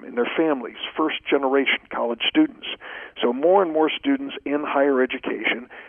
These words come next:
and the costs of higher education are going up dramatically.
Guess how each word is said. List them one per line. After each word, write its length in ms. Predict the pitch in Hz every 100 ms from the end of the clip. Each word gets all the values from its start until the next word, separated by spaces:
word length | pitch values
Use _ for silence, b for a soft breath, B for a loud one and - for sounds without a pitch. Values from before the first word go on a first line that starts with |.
| B
and 180 | - 123
the 80 | 120
costs 500 | - - - - -
of 120 | 123
higher 340 | - 117 110 107
education 680 | 107 - - 110 98 - 156
are 220 | 135 139
going 360 | 147 143 143
up 300 | 127 - - b b -
dramatically. 680 | 143 135 135 120 - -